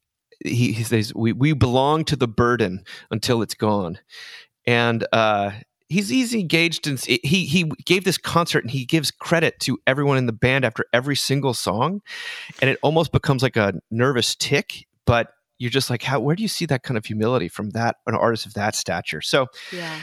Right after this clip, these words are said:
Speaker 1: those are my recommendations.
Speaker 2: I love it.
Speaker 1: Let's talk about the end of the year, though, a little bit. The first articles are about the word of the year. A few years ago, as we talked about this, and it was goblin mode was the number one
Speaker 2: Oh, yeah.
Speaker 1: word of the year. This year, there are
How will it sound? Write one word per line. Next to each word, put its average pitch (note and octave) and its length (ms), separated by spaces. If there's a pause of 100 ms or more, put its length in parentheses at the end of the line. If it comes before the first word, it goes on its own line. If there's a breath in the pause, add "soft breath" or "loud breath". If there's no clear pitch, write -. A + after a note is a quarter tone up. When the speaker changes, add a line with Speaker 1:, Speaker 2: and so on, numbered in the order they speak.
(340 loud breath)
Speaker 1:
those A#2+ 200
are G#2+ 40
my F#2+ 120
recommendations. - 960 (160)
Speaker 2:
I F#3+ 80
love F3 280
it. D#3 200 (380)
Speaker 1:
Let's F#3+ 380
talk C#4+ 320
about G3+ 320
the E3 100
end E3+ 200
of D#3+ 140
the D#3 100
year, E3 280
though, E3+ 140
a C#3+ 80
little C#3 160
bit. B2+ 180
The C3+ 80
first E3 460
articles D3 580 (120)
are B2+ 240
about C#3 340
the C#3 100
word C#3+ 540
of A#2+ 240
the A#2+ 80
year. A#2 300
A A#2 40
few C#3+ 140
years B2 240
ago, A#2+ 140
as A2+ 80
we A#2+ 100
talked A#2 260
about A#2 200
this, A2+ 160
and A2+ 200
it - 60
was A2 160
goblin C3+ 560
mode D3+ 380
was C#3+ 160
the C3 100
number C#3 260
one C#3+ 300
Speaker 2:
Oh, F#3 180
yeah. F3+ 320
Speaker 1:
word C#3 320
of D3 100
the C#3+ 60
year. D3 280
This G3+ 200
year, B3 120
there F#3+ 100
are C#3 80